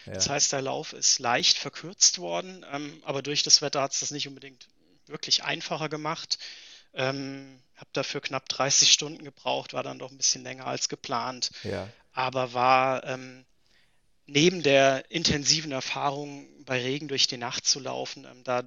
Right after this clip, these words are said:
Speaker 2: in der Region, was ja, wenn man's sehen würde, schon ein Traum ist, aber die
Speaker 1: Mhm.
Speaker 2: Zuschauer, das Umfeld, ähm,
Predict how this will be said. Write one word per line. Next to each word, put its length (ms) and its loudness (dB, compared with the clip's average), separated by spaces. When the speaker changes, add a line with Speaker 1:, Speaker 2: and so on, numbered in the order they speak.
Speaker 2:
in 120 -18
der 120 -4
Region, 380 -10
was 140 0
ja, 220 -2
wenn 320 -8
man's 200 -4
sehen 240 2
würde, 180 -2
schon 300 0
ein 40 -4
Traum 360 -2
ist, 160 0
aber 200 -2
die 80 -10
Speaker 1:
Mhm. 20 -12
Speaker 2:
Zuschauer, 500 2
das 140 2
Umfeld, 640 0
ähm, 480 -6